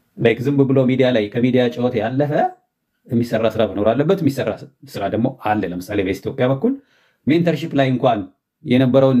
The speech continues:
የተመዘገቡ ሰዎችን ገባ ብዬ ባሳያችሁ ስንቱ ፒኤችዲ ተማሪ ነው እዛ ጋር የተመዘገበው? የለም። አብዛኛው፣ አብዛኛው የተመዘገበው ውጭ ሀገር ሄዶ መማር የሚፈልግ ነው እንጂ ሀገር ውስጥ እማራለሁ ብሎ ያለ ከሁለት፣ ከአራት መቶ ሰባ ውስጥ አምስት ሰው አይሞላም።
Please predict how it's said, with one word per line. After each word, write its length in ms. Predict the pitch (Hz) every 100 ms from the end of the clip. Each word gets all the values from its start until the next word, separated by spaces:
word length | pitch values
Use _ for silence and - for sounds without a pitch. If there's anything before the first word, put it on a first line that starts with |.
| 120
የተመዘገቡ 520 | 117 127 120 120 123
ሰዎችን 400 | 131 127 127 131
ገባ 140 | 113 123
ብዬ 180 | 120 123
ባሳያችሁ 560 | 135 160 131 147 165 320 - _ _ _ _ _ _ _ _ _ -
ስንቱ 200 | 175 185
ፒኤችዲ 260 | 165 143 143
ተማሪ 260 | 139 127 117
ነው 120 | 101
እዛ 100 | 101
ጋር 140 | 98
የተመዘገበው? 520 | 95 95 95 - 90 104
የለም። 260 | 131 349
አብዛኛው፣ 420 | 104 92 92 87 -
አብዛኛው 580 | 120 127 127 160 170 233
የተመዘገበው 500 | 147 139 139 147 175
ውጭ 120 | 135
ሀገር 160 | 127 110
ሄዶ 120 | 104 101
መማር 240 | 98 107
የሚፈልግ 340 | 110 117 127 135
ነው 100 | 151
እንጂ 120 | 170 330 - _ -
ሀገር 180 | 123 135
ውስጥ 140 | 135
እማራለሁ 420 | 135 127 127 123
ብሎ 120 | 123 135
ያለ 160 | 147 147
ከሁለት፣ 320 | - 127 147 143
ከአራት 320 | - 127 151
መቶ 160 | 156 147
ሰባ 160 | 151 147
ውስጥ 160 | 180 175 _ _ _
አምስት 280 | - 151 147
ሰው 140 | 139 156
አይሞላም። 360 | 120 110 92